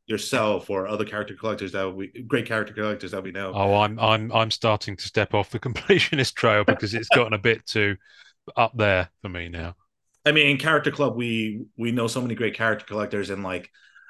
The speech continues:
Speaker 1: uh, I think I was just talking with Pankit yesterday, uh, and Pankit told me he owns this absurd percentage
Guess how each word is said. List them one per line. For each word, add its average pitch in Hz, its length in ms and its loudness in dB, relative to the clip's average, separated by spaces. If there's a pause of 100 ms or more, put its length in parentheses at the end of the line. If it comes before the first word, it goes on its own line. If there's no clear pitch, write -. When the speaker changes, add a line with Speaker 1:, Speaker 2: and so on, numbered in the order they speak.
Speaker 1:
uh, 101 500 0 (160)
I 117 100 -4
think 156 140 -2
I - 20 4
was 131 100 2
just 123 120 -8
talking 127 260 -2
with 101 160 -2
Pankit 127 380 -6
yesterday, 95 460 -6 (140)
uh, 90 640 -4 (420)
and 104 460 -2
Pankit 135 480 -2 (1160)
told 147 220 2
me 127 100 2
he 123 380 -2
owns 120 400 -4
this 110 220 -6
absurd 139 680 0
percentage 117 800 -2